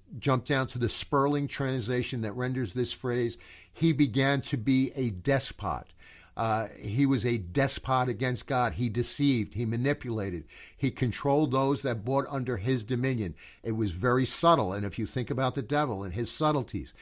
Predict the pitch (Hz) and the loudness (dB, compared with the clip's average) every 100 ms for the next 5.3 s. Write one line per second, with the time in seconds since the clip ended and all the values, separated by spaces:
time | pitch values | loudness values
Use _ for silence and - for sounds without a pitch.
0 | - - 107 92 120 95 101 120 123 143 | -20 -10 -8 -4 -4 -2 2 2 2 0
1 | 127 127 - 127 - 135 - 131 131 117 | -2 -2 0 -2 -2 -8 -4 -4 -2 -4
2 | - 147 107 82 - - - - - 147 | 0 0 0 -6 -8 -20 -20 -10 2 4
3 | 170 151 110 139 143 - 123 117 120 165 | 4 2 2 2 0 -2 -2 0 2 2
4 | 135 156 139 131 - 156 165 160 156 156 | 4 4 4 0 -2 4 4 4 2 2
5 | 117 107 107 | 0 0 -2